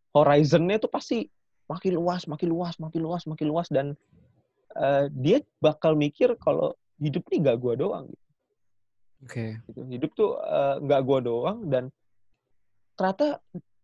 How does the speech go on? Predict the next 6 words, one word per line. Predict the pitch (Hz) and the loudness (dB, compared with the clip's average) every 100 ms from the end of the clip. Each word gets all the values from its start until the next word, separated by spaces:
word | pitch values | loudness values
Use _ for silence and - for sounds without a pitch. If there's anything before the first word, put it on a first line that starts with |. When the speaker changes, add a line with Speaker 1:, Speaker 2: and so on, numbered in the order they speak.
| _ _ _ _ _ _ _ _ _ _ _ 170 | _ _ _ _ _ _ _ _ _ _ _ -6
Speaker 1:
eh, | 165 170 - - | -4 -4 -8 -4
hidup | 175 - | -4 -4
tuh | 254 | -4
punya | 208 165 | 0 0
rules-rulesnya | 151 185 202 196 - 185 226 - 139 120 | 2 0 0 -4 -4 0 0 -2 -10 -8
gitu. | - | -12